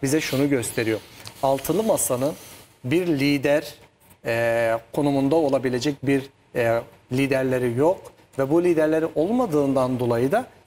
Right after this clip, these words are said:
bunu mümkün mertebe en sona bırakıyorlar. Çünkü bunu açıkladıkları gün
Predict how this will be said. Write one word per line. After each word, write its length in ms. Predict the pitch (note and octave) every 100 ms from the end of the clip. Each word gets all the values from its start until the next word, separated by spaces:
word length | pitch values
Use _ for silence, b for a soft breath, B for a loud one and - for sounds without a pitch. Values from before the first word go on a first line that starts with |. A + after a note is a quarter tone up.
| _
bunu 180 | C#3 F3
mümkün 420 | E3+ D#3 D#3+ B3
mertebe 460 | A#3+ F3 D3+ D3 C3 -
en 320 | G3 B3 B3+
sona 440 | A#3 - E3 D3 B2+
bırakıyorlar. 560 | C#3 D3 B3 A#3 B3 - B _ -
Çünkü 480 | A#3+ A#3+ - A3 A#3+ -
bunu 280 | C#3+ G#3+ -
açıkladıkları 920 | F3+ - G#3 - F3+ F#3+ F#3+ F#3+ G3 C4
gün 300 | G3 A#3+